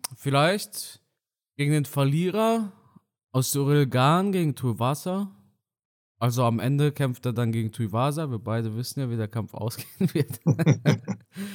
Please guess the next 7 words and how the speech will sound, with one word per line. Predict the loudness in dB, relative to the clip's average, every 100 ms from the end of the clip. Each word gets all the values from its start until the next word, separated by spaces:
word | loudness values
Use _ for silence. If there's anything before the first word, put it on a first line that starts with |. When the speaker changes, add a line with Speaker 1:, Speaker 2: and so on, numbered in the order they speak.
| -14 -20 _ _ _ _ _
Speaker 1:
Ja. | -4 -2 -2 -6 -14 _ _ _ _ _ _ _ -12 0
Tom | 2
Aspinall | 4 2 2 2 2
braucht | 2 0 0
auch | 2 2
einen | 2
Gegner. | 0 -2 -4 -8